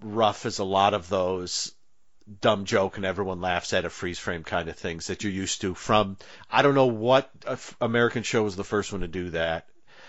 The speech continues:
but, um, uh, you know, it,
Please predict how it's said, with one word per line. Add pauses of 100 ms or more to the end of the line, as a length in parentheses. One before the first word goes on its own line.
(140)
but,
um,
uh, (480)
you
know,
it,